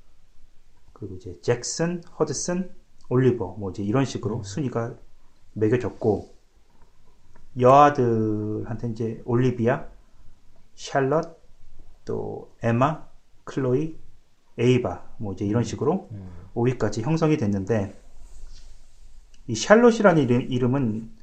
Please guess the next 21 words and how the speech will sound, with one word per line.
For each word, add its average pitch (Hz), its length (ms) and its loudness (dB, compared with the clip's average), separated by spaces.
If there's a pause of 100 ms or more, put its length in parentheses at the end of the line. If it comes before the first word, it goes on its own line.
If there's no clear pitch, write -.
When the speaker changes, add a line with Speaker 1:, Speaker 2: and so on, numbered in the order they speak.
(800)
Speaker 1:
그 - 140 0
전해까지는 156 840 6
순위에 185 300 2
없었는데, 131 680 2
Speaker 2:
음. 107 60 -2
Speaker 1:
이제 101 220 -4
이천십오 107 540 -4
년에 98 500 -4
영국 101 400 -6 (180)
왕세손이 107 680 -2 (220)
Speaker 2:
음. 98 680 -10 (160)
Speaker 1:
이제 113 80 -6
윌리엄과 117 460 4
케이트 - 280 -2
부부가 110 560 -4
이제 117 180 -10
딸 170 260 6
이름을 113 260 2
샬럿으로 135 540 0
지으면서 120 680 -2
Speaker 2:
음. 95 520 -8